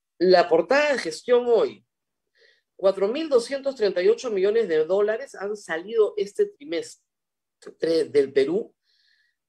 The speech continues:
y estos eran ahorros destinados a la compra de inmuebles, ¿ok?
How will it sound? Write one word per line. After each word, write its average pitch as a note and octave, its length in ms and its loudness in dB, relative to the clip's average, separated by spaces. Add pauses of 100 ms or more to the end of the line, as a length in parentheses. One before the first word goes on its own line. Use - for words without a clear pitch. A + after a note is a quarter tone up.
y F3 120 2
estos A3 240 -2
eran A3 320 -2
ahorros A3 840 2
destinados D3+ 600 -6
a E3+ 60 0
la A#2+ 140 -4
compra D#3+ 320 0
de A#2+ 120 -4
inmuebles, C#3+ 1000 -2 (920)
¿ok? A#2+ 180 -12